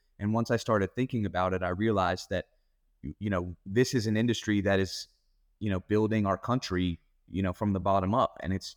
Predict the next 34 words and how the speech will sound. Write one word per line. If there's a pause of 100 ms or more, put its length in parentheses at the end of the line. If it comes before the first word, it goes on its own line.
it's,
it's
awe-inspiring. (600)
Um,
so
I
would (240)
like
to
kind
of (680)
bring
awareness
of
this
industry,
uh,
to
the
masses. (600)
Um, (420)
we
were
talking
about, (220)
uh,
precast
days
in
the
committee,
and
I, (140)
I